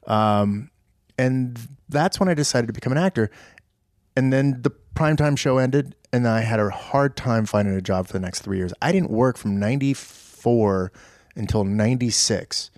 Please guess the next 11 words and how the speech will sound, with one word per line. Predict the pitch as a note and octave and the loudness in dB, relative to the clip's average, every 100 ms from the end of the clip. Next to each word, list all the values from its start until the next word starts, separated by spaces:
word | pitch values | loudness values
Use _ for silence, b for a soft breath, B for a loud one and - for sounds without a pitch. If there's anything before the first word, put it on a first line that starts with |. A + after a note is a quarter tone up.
| B B B | B B B
until | A2+ G#2 A#2 G#2 G2+ | -6 -2 2 4 4
I | G2 | 2
did | G2+ | 0
an | G2 - | -2 -2
N | A#2 A#2+ | -2 0
B | A#2+ | 0
C | A2+ - A#2 A2+ A2 G#2+ - b b b b | 0 0 0 -2 -2 -4 -8 b b b b
movie | G#2+ B2 C3 | 0 2 2
of | B2 | 2
the | A2 | 4
week | A2 G#2+ - - | 4 0 -2 -16